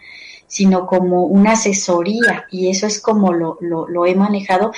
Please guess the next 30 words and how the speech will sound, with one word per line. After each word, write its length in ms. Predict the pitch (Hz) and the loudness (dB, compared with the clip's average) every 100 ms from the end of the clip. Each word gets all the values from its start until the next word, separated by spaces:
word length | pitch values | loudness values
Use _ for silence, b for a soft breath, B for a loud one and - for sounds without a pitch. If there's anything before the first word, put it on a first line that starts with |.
| B B B | B B B
Y 80 | 208 | -2
bueno, 240 | 202 220 226 | 2 4 4
ahorita 680 | - 370 185 196 196 226 226 | 2 2 2 2 2 0 2
creo 240 | 233 233 | 2 2
que 100 | 247 | 2
la 160 | 240 214 | 2 2
gente 460 | 190 190 190 220 | -2 -6 -6 -4
ha 200 | 208 190 196 | 0 0 0
visto 360 | 202 196 220 | -2 -4 -2
esto 300 | 208 185 220 | -2 -2 -4
distinto, 680 | 214 185 - 254 294 330 170 | -4 -6 -6 2 2 2 -2
¿no? 120 | 165 208 | -2 -2
Entonces, 440 | 220 208 233 233 B B B 180 | -4 -2 -2 -2 B B B -2
ya 200 | 190 196 | 2 4
no 160 | 220 | 2
me 160 | 220 190 | 4 4
ven 180 | 202 208 | 2 0
como 240 | 214 196 | 0 2
el 80 | 170 | 2
apestado 800 | 160 165 165 - 196 196 214 202 | 0 0 -2 0 2 2 2 0
de 100 | 180 | -4
decir, 260 | 170 180 | -8 -2
"Ay, 300 | 190 196 185 | 2 4 2
no 100 | 185 | 2
vende 220 | 175 170 | 0 -2
seguros 380 | 165 165 175 170 | -4 -6 -6 -8
y 40 | 170 | -6
me 120 | |
va 80 | |
a 20 | 165 | -2